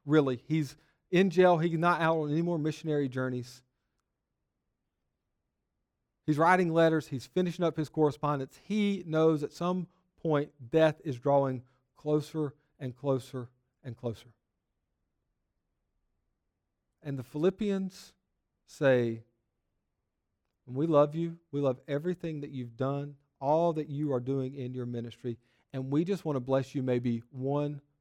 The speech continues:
final time." And Paul rejoices in it. Well, we don't know how much it was.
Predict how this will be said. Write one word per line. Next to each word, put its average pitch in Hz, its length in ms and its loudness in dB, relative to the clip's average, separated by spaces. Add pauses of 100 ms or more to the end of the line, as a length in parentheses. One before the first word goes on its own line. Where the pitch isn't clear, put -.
(120)
final 120 480 -10 (340)
time." 113 300 -12 (2000)
And 131 140 -6
Paul 175 200 2
rejoices 139 560 -2
in 110 100 -10
it. 123 100 -20 (880)
Well, 220 120 4
we 277 40 4
don't 214 140 4
know 135 100 4
how 135 120 0
much 131 240 -4
it 127 120 -10
was. 139 480 -4